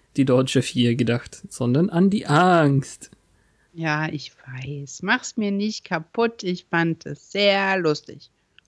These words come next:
Speaker 1: Gut. Und dann starten wir. Und ich hör auf mit
Speaker 2: Reden
Speaker 1: dem
Speaker 2: wir immer noch Rumänisch?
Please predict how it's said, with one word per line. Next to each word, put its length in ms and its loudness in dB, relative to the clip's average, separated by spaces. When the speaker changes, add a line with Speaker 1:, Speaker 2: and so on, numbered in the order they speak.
Speaker 1:
Gut. 300 0
Und 180 0
dann 460 2
starten 840 2
wir. 460 2
Und 100 2
ich 120 0
hör 80 4
auf 60 2
mit 140 8
Speaker 2:
Reden 100 6
Speaker 1:
dem 200 4
Speaker 2:
wir 160 4
immer 300 4
noch 240 0
Rumänisch? 1040 2